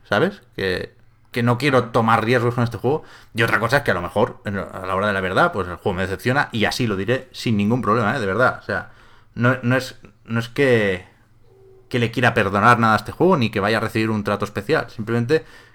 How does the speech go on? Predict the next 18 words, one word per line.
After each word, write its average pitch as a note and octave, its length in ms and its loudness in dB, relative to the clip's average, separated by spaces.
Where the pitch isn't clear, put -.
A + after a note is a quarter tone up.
que, F2+ 480 -4
que G#2 240 -10
quiero B2+ 480 2
permitirme B2+ 580 4
ese A#2+ 160 2
lujo, B2 260 0
¿no? D3 120 -6
Porque F#2+ 340 -4
creo A2 160 -4
que G#2+ 60 -4
es G#2+ 100 -8
algo A2+ 240 2
muy A2 280 0
único B2+ 280 0
y A2 40 2
muy A2+ 140 2
especial. C#3 460 2
No, G2+ 280 -4